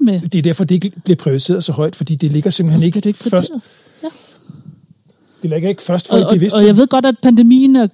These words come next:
Speaker 2: global, ikke? Men, men på et eller andet niveau, så kan man godt bedre se sig selv isoleret i sådan en sammenhæng, end man kan med klima. For du kan jo på et eller andet niveau lukke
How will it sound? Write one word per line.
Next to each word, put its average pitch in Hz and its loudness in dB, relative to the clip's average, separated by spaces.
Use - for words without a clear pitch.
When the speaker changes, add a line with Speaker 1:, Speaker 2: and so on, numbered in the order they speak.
Speaker 2:
global, 220 0
ikke? 254 -4
Men, 214 -4
men 196 -8
på 220 -8
et 226 -2
eller 233 -2
andet 226 0
niveau, 214 -2
så 208 -6
kan 220 -4
man 190 -4
godt - -12
bedre 208 2
se 196 -2
sig 196 -6
selv 196 -4
isoleret 196 -4
i 185 -8
sådan 190 -8
en 180 -6
sammenhæng, 175 -8
end 180 -8
man 175 -8
kan - -10
med 190 -12
klima. 185 -6
For 185 -10
du 190 -4
kan 208 -4
jo 202 -2
på 214 -2
et 208 0
eller 202 -2
andet 190 -2
niveau 190 -2
lukke 180 -4